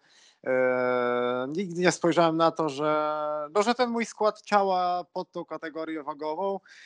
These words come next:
no, nie jest zbyt odpowiedni. Wiesz, ja też jakby w siebie bardzo wierzę, mimo zwycięstw czy tam porażek cały czas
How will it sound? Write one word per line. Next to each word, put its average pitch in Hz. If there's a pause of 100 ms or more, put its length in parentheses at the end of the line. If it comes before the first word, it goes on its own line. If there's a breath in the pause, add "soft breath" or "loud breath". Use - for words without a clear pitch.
(200 soft breath)
no, 190
nie 208
jest 180
zbyt 143
odpowiedni. 139
Wiesz, 156
ja 170
też 180
jakby 165
w -
siebie 160
bardzo 156
wierzę, 160
mimo 156
zwycięstw 143
czy 151
tam 143
porażek 151
cały 156
czas -